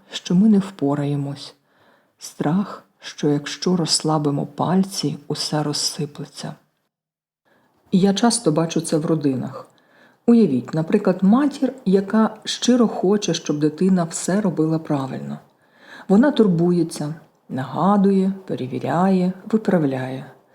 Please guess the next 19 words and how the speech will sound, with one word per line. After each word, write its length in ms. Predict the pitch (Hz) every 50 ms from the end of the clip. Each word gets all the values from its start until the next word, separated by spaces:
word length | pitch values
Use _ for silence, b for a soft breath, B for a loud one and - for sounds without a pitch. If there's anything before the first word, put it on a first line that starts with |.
| B B B B B B B B
«Одягни 520 | - - 156 165 170 175 175 180 190 196 190
шапку, 640 | - - 156 180 202 202 202 - - 180 156 139 - - - - - _ _ _ _ _
не 240 | 170 165 165 170 180
забудь 480 | 175 190 175 165 190 202 202 202 - -
поїсти. 760 | 160 165 156 151 175 208 208 - - - - 165 151 147 147 - - - B B B B B B B B
Ти 140 | - 160 156
знову 460 | 151 147 139 151 151 160 202 311 311
сидиш 500 | - - 349 320 320 311 277 262 - -
у 40 | 254
телефоні?» 840 | 262 254 254 269 269 - - 247 208 175 160 151 139 120 - - - - _ _ _ _ _ _ _ _ _ _ _ _ -
Усе 500 | 165 160 160 - - 208 226 285 277 - - - _ _ _
з 140 | 185 - -
любові. 640 | 185 190 196 170 151 151 147 147 131 135 131 147 151 - - _ _ _ _ B B B B B B B B B B B B
Але 260 | - 175 175 190 208
за 140 | 190 196 208
цією 480 | 196 - - 196 185 226 240 220 208 196
турботою 720 | 202 - 165 160 151 147 151 175 233 - - 175 151 147
ховається 640 | 147 - - 151 151 151 156 156 156 156 - - 156
страх, 580 | - - - 170 156 143 131 123 - - -